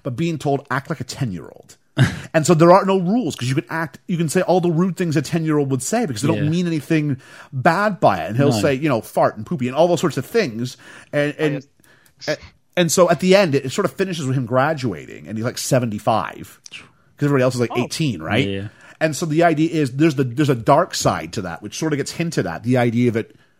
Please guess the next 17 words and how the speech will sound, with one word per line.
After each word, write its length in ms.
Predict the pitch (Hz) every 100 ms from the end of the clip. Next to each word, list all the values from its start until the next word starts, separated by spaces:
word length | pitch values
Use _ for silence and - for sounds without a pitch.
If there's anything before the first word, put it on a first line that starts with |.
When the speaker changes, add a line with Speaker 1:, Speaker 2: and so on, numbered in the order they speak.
| _ _ _
Speaker 1:
you're 180 | 156 160
gonna 140 | 151
age 180 | 127 131
at 140 | -
four 180 | - 139
times 300 | 131 147 127
the 160 | 120 131
a-, 140 | 147 123
rate, 260 | 135 156
which 200 | 104 -
means 180 | 120 107
you're 80 | 123
gonna 140 | 117
die 500 | 90 - 127 127 80
four 240 | - 117 107
times 240 | 101 95
quicker. 400 | - 175 82